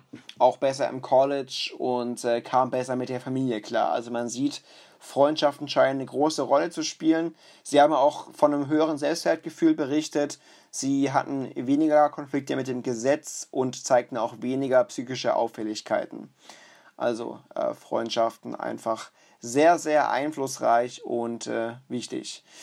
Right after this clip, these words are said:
Aber diese Freundschaften haben halt auch Nachteile, denn Aggressionen und Störverhalten können sich dadurch auch verstärken.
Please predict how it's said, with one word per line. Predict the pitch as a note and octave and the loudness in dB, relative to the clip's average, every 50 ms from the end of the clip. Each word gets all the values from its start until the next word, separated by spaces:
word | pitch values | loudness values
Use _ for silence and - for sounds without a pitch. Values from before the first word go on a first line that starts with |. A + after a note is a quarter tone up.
| - - - - - - | -18 -18 -18 -20 -16 4
Aber | - - D3+ F3+ G3+ G3+ G3+ G#3+ G#3 - - | 8 8 10 10 10 8 6 4 0 -4 -8
diese | D3 D3 C3+ C#3+ D#3 | -6 -4 0 0 -2
Freundschaften | D#3 - D3 D3 D#3 D#3 D#3+ D3+ D3+ D3+ D#3 | 0 2 0 0 2 2 2 2 2 0 -2
haben | D3+ C#3+ C#3 D3 | -2 0 0 0
halt | C#3+ C3+ | 0 0
auch | - - A#2+ A#2+ | 0 -2 -2 -2
Nachteile, | B2 A#2 B2 C3 D3 D#3 - - - E3+ D#3+ D#3 D#3 C#3+ | -2 2 6 6 6 6 2 -4 0 2 4 4 4 2
denn | C#3 C3+ C3+ C#3 C3+ - | 0 -2 -2 -2 -6 -2
Aggressionen | - C3 C3+ - C3+ C3 C3 - - C3 C3+ C#3+ D3 D3 C#3+ C#3 | -4 -4 -4 -4 -10 -8 -8 -4 0 2 2 2 2 0 -2 -2
und | - - C3 B2 | -6 -6 -6 -6
Störverhalten | - - - C3+ C#3 C#3 - C3 C3 C3 C3 C3 C3+ C#3 C#3 C3+ | -4 -2 0 0 2 4 4 4 6 6 4 2 0 -8 -10 -8
können | - - C3 C3 C3 | -6 -6 -4 -4 -6
sich | B2+ B2+ A#2+ | -8 -6 0
dadurch | - B2+ B2+ B2+ B2+ B2+ | 0 2 2 0 -2 -6
auch | A#2+ B2 | -8 -4
verstärken. | - A#2+ A#2+ A#2+ - - - C3 C#3 D3+ - E3+ E3+ F3 | -4 -4 -4 -4 -4 0 4 4 4 4 2 -4 -8 -8